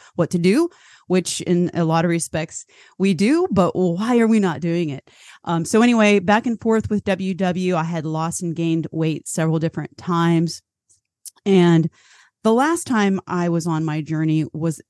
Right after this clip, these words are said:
was very different for me. And,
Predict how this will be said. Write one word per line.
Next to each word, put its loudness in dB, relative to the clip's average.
was -2
very 2
different -4
for -4
me. -2
And, 0